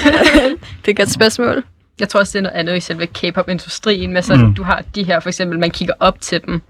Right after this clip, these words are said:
Speaker 2: rigtig meget, og det vil så sige sådan, jeg kigger op til for eksempel B T S, T X T, Hyben, P one Harmony. Flere grupper, som sådan har hjulpet mig igennem min sådan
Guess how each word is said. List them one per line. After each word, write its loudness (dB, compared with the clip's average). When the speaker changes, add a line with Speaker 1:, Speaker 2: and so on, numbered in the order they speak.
Speaker 2:
rigtig 4
meget, 4
og 4
det 2
vil 0
så 2
sige 0
sådan, 2
jeg 2
kigger 0
op 2
til -2
for -4
eksempel 2
B -2
T -4
S, -10
T -6
X -4
T, 0
Hyben, 2
P -6
one 4
Harmony. 2
Flere 6
grupper, 2
som 0
sådan 0
har 6
hjulpet 4
mig 4
igennem 2
min 2
sådan 2